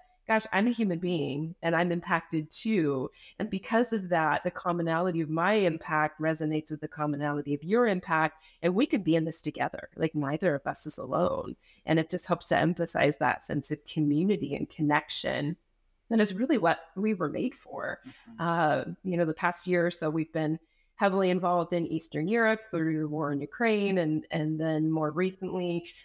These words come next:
Speaker 1: uh, in Turkey and Syria, and some touch points in Lebanon, uh, with the earthquake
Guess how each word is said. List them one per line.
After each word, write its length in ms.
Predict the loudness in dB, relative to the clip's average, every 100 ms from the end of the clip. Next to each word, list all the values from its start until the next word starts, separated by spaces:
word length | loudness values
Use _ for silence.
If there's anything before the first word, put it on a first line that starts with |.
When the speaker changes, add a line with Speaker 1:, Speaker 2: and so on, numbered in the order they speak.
| _
Speaker 1:
uh, 440 | 2 4 4 4 0 -2
in 180 | -2 -2
Turkey 400 | -6 -4 0 2
and 140 | 0
Syria, 720 | -2 0 2 4 4 4 4
and 160 | 2 -2
some 260 | -2 -4
touch 240 | -2 -6 -4
points 240 | -4 -2
in 80 | 0
Lebanon, 560 | 0 0 0 2 0 0
uh, 180 | -2 -2
with 220 | -2 -6
the 100 | -6 -2
earthquake 580 | -2 -2 0 0 0